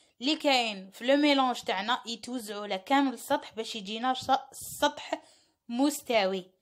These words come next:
وراح ندخلوه للفرن على مية وثمانين درجة بالتقريب أربعين خمسة وأربعين دقيقة، كل وحدة والفوغ ديالها، ما نقدرش نقول لكم اكزاكتومون، غير نخرجوها من الفوغ.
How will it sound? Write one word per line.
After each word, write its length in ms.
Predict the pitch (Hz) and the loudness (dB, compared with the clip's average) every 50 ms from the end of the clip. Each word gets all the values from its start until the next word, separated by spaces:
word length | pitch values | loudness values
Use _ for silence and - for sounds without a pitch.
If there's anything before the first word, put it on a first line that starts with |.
| _ _ _ _ _ _ _ - | _ _ _ _ _ _ _ 4
وراح 280 | 302 330 320 - - | 6 6 6 6 4
ندخلوه 500 | 285 233 - - - - 202 190 196 202 - - - | 0 -2 -2 -6 -8 -6 -4 -2 -2 -4 -6 -10 -4
للفرن 560 | 247 277 262 214 - - 180 180 196 196 - - | -2 -2 -2 -2 -2 -2 -2 -2 -2 -2 -6 -6
على 360 | 180 185 208 233 247 254 262 | -4 -2 2 4 4 4 2
مية 340 | 220 196 226 233 254 277 285 | 0 -4 -6 0 2 4 4
وثمانين 760 | 285 277 277 - - 220 208 214 220 233 254 269 277 269 - _ _ _ _ _ | 4 2 -2 -6 -8 -6 -6 -6 -6 -2 -2 -2 -2 -4 -6 _ _ _ _ _
درجة 480 | 220 277 277 262 240 220 196 226 226 240 | 2 4 4 4 4 2 0 -2 -4 -4
بالتقريب 680 | 240 240 285 - - 359 339 - 311 302 311 285 262 | -6 -8 -12 -4 -2 -2 -2 0 0 -2 -2 0 0
أربعين 440 | 277 277 262 277 262 294 349 359 349 | 0 0 -2 -2 -4 -4 -4 -6 -4
خمسة 280 | - 311 294 - 294 | -4 -6 -4 0 0
وأربعين 320 | 269 262 247 269 277 302 294 | 0 0 0 0 0 0 0
دقيقة، 600 | - - - 226 214 202 175 190 233 285 285 - - _ _ _ _ _ _ _ _ _ _ _ _ _ | -2 -2 -2 0 0 2 4 4 4 4 2 -2 -10 _ _ _ _ _ _ _ _ _ _ _ _ _
كل 200 | - 285 269 262 | 0 2 2 2
وحدة 300 | 247 - 233 277 277 277 | 2 2 4 6 6 6
والفوغ 380 | 254 226 190 - 262 269 240 | 6 4 0 -2 -2 -2 -2
ديالها، 480 | 214 190 196 190 180 175 175 175 185 214 | -2 -2 -2 -2 -2 -2 -2 -2 -4 -2
ما 140 | 226 226 220 | -2 -4 -6
نقدرش 380 | 214 - 214 208 226 226 - | -8 -8 -6 -6 -6 -6 -6
نقول 280 | 233 214 - 208 202 202 | -8 -4 -2 -2 -2 -2
لكم 420 | 190 - - 190 185 185 185 180 | -4 -2 -2 -2 -2 -2 -6 -8
اكزاكتومون، 880 | 180 - - 208 196 202 202 196 190 - - 180 165 160 180 220 269 294 - - - _ - _ _ _ _ _ _ - | -8 -8 -8 -8 -4 -2 0 -2 -2 -2 -2 -2 -2 2 6 6 6 6 4 0 -10 _ -20 _ _ _ _ _ _ -4
غير 300 | 226 254 339 349 370 359 | 4 6 8 8 8 6
نخرجوها 640 | 349 - - 339 302 240 226 269 277 262 247 220 208 | 4 2 2 2 2 2 0 -2 -2 0 0 -2 -4
من 120 | 226 254 | -2 -4
الفوغ. 440 | 320 311 - - 226 214 226 262 - | -4 -4 -4 -4 -4 -2 -2 -2 -4